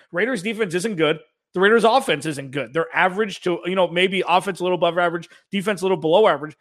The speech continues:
Looked like Dak Prescott didn't want to play football. I called that one because I saw Josh Allen go into Jerry World two years ago on Thanksgiving and beat up on the, beat up on the Cowboys.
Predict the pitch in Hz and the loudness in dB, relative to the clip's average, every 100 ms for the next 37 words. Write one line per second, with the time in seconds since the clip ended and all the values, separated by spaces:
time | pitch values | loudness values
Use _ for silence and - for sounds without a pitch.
0 | _ _ _ 170 247 247 190 202 202 214 | _ _ _ 2 4 4 4 2 4 2
1 | 233 160 165 175 170 156 160 - 233 127 | 0 -2 -2 0 0 0 -4 0 0 0
2 | 117 _ - 196 208 - 214 214 208 196 | -8 _ -2 0 0 4 4 6 4 2
3 | 185 180 _ _ - 165 180 170 202 185 | 0 -2 _ _ -6 -2 0 2 2 2
4 | 160 160 156 190 185 180 - _ - 139 | 2 0 2 4 4 0 -4 _ -6 4
5 | 190 190 185 185 175 147 175 170 156 160 | 6 6 0 -4 -4 2 4 4 4 4
6 | 151 143 _ - - 202 214 233 202 202 | 4 0 _ -10 -2 0 0 0 2 4
7 | 196 185 196 - 190 185 190 185 _ - | 2 2 -2 0 0 2 -2 -4 _ -8
8 | 160 143 185 190 175 160 156 _ 151 170 | -8 -4 2 4 4 0 -4 _ -4 2
9 | 175 160 156 151 147 165 160 160 156 - | 2 2 0 0 -4 -2 0 0 -2 -4